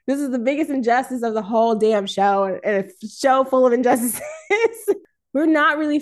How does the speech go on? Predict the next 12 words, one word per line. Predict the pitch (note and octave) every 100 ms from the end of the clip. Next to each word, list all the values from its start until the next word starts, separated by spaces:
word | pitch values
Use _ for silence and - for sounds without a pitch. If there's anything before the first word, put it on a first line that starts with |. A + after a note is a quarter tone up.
| C4+
that | A#3+ B3+
far | C#4 C4
removed | A3+ G3 G3 B3
from | D#4+ E4
all | E4+
that | E4+ E4+
stuff, | - F4 E4+ E4 -
but | G#3
it's | G3
still | - G3+
like, | D3 -
girl. | - - -